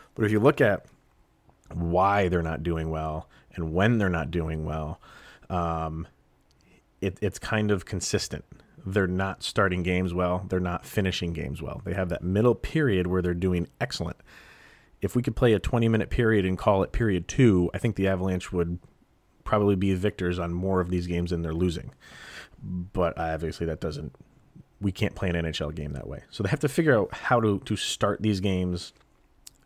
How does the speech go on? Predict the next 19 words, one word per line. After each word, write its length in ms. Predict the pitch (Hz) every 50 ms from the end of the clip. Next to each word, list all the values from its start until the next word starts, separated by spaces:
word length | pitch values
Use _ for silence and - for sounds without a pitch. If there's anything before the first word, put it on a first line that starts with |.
| _ -
uh, 300 | 80 82 82 82 80 57 -
ready 380 | - 92 92 98 104 104 104 90
to 60 | 92
go 380 | 87 104 110 117 135 156 156 - - - - - _ _ -
and 220 | 101 101 98 90
finish 360 | - - 123 120 120 110 -
these 240 | - 101 95 95 87
games, 520 | 90 92 90 90 87 87 90 90 - - - _ - - - - - _ _ _ _ _ -
um, 600 | 90 90 87 87 85 85 85 85 82 82 85 87 - - - _
with 200 | - 95 98 92
some 340 | - - - 95 85 85 - -
effort. 340 | - - - - 85 - - - - - - - - - - - _ _ _ _ _
Um, 300 | - 87 87 85 82 - - _ _ - -
will 160 | - 110 107
they 100 | 98 101
get 200 | 92 104 131 131
there? 260 | - 202 208 220 208 - _ _ _ _ _ _ _ _ - -
I, 220 | - 98 95 92 - -
I 200 | 95 90 87